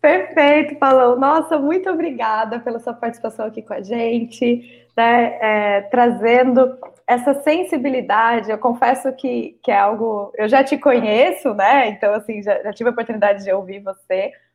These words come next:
mas eu imagino que muitas pessoas, quando pensam em esporte e competição,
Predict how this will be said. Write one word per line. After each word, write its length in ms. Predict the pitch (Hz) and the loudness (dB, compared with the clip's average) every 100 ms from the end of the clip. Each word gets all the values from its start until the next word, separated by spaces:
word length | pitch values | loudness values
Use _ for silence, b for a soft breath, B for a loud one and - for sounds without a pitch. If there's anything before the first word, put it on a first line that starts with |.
| _ - | _ -4
mas 140 | 220 | 0
eu 80 | 233 | 2
imagino 420 | 240 240 254 269 | 2 2 2 0
que 120 | 262 | 0
muitas 280 | 247 254 269 | -2 0 0
pessoas, 520 | 262 262 247 240 240 | 0 -2 0 0 -2
quando 260 | 240 226 233 | -4 -6 -6
pensam 420 | 226 220 220 220 | -6 -8 -8 -6
em 80 | 214 | -6
esporte 840 | 190 - 196 226 240 226 233 - | -8 0 2 4 4 0 -4 -8
e 320 | 208 202 202 202 | -6 -6 -8 -8
competição, 960 | 214 220 214 214 - 220 247 262 262 | -6 -8 -8 -18 -4 0 4 4 2